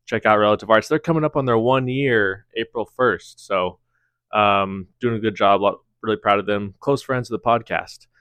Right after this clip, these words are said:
Uh, that's all at Relative Arts. You can also find everything that's in stock for Here's to You at here's to you H two Y dot com. And, uh, now we'll move to the, well, before I get into the updates, I just wanna,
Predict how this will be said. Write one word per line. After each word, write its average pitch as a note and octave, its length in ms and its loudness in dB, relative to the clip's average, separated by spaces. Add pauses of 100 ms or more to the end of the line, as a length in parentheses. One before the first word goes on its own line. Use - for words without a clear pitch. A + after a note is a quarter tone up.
(420)
Uh, A2 220 10
that's A2+ 180 6
all A#2 80 8
at A2+ 60 6
Relative A2 340 6
Arts. A#2+ 260 6
You A2+ 80 -10
can A2+ 120 -6
also G#2+ 260 -2
find G#2+ 340 -4
everything C#3 360 2
that's G2+ 160 -8
in G2+ 100 -8
stock G2 380 0
for - 100 -8
Here's G2+ 280 -6
to - 140 -16
You G2+ 300 -4
at A#2+ 300 4
here's D3 380 -6
to - 160 -10
you A#2+ 340 -2
H A2 260 -4
two A#2 220 -4
Y G2 480 4 (180)
dot E3+ 280 8
com. A#2 520 -2 (640)
And, A#2 720 2
uh, A#2+ 240 2 (320)
now A2 260 2
we'll C3 100 4
move C#3+ 360 4
to D3+ 200 4
the, C#3 580 2
well, C#3+ 260 4 (160)
before C#3+ 300 -2
I C#3+ 40 2
get C#3 100 -2
into C3+ 160 0
the A#2+ 160 6
updates, G#2+ 480 0 (360)
I B2+ 100 4
just B2+ 120 -2
wanna, B2+ 240 2